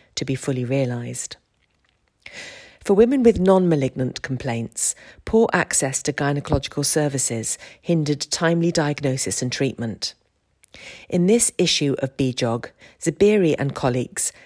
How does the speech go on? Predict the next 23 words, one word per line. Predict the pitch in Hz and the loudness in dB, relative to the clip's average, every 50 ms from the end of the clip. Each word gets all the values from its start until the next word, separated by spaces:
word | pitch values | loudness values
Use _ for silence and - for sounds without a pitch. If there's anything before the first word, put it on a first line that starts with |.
| _ _ | _ _
describe | - 151 - - 180 170 165 160 - | -2 -2 0 0 2 2 2 2 2
a | - | 2
significant | - - 175 - 185 190 208 208 - - 233 - 220 208 - | 2 0 0 -2 0 0 2 2 0 0 0 0 0 -2 0
decrease | - 175 175 165 - - 131 117 117 131 - - | 0 0 0 0 -2 -4 -4 -2 -2 -2 -2 -2
in | - - 160 156 | -2 0 0 0
the | 160 | 2
number | 156 156 160 165 175 202 196 | 2 2 2 2 2 2 0
of | 185 180 - | 0 0 0
patients | - 170 160 147 - 135 120 120 - - - - - - - - - - _ | 2 2 2 2 0 -2 -4 -4 -6 -6 -8 -8 -8 -10 -14 -20 -20 -10 _
with | - 165 - | -2 -2 0
symptomatic | - - - 190 180 - - 196 196 190 175 - - - - - | 0 0 0 0 0 -2 -2 0 0 0 0 -2 -4 -4 -2 0
uterine | 170 170 - - 165 156 147 151 151 | 0 0 2 0 0 0 0 0 -2
fibroids | - - 185 180 175 165 - 131 123 123 139 143 - - | -2 -2 0 0 0 0 0 -2 -2 -2 -2 -4 -6 -6
presenting | - - 170 147 160 156 160 147 - 156 143 | -4 -2 -2 0 0 0 0 -2 -4 -6 -4
to | - - | -2 -2
emergency | 151 151 156 160 160 160 - 151 135 - - 139 | -2 0 0 0 0 0 -2 -4 -4 -4 -4 -6
care | - - 147 143 143 - | -6 -6 -4 -4 -2 -2
in | - 143 135 | -2 -4 -6
France | - - - 220 170 127 123 - - - - - - - - - - - - _ | -4 -2 -2 -2 -2 -2 -4 -6 -4 -4 -4 -4 -4 -8 -14 -18 -18 -20 -20 _
during | - - 147 131 135 135 | 0 2 2 2 2 0
the | 135 131 | -2 -2
first | - 135 123 120 - - | 0 0 0 0 0 0
lockdown. | 139 - - - - 117 117 117 113 120 123 | -2 -2 -2 -4 -4 -4 -4 -4 -6 -8 -10